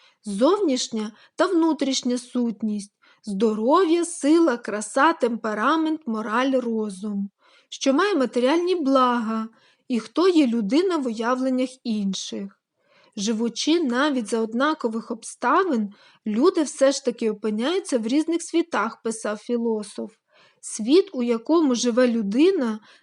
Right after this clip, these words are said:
залежить від того, як вона його розуміє, тобто від особливостей її мозку,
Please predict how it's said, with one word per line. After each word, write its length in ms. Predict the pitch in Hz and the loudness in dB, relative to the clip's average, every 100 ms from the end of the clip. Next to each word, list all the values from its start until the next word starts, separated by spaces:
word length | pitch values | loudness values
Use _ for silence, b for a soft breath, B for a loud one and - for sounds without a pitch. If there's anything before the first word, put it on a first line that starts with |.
| - | -6
залежить 600 | 214 247 285 277 226 214 | 0 4 4 4 0 -4
від 260 | 226 - | -6 -6
того, 320 | - 320 359 254 | -2 2 4 2
як 340 | 254 311 359 | 4 2 0
вона 300 | 254 226 247 | -2 0 0
його 220 | 311 302 | 0 2
розуміє, 920 | 330 320 339 320 254 240 220 226 220 233 b b b _ | 2 4 4 4 2 2 0 -4 -6 -10 b b b _
тобто 380 | - 320 - 254 | 2 2 2 -4
від 180 | 220 202 | -2 -4
особливостей 920 | 220 233 202 220 359 370 359 - 320 | -6 -6 -4 2 2 2 -2 0 2
її 300 | 240 202 254 | 2 2 2
мозку, 840 | 277 233 220 208 202 - 233 214 | 4 2 0 -2 -8 -16 -12 -12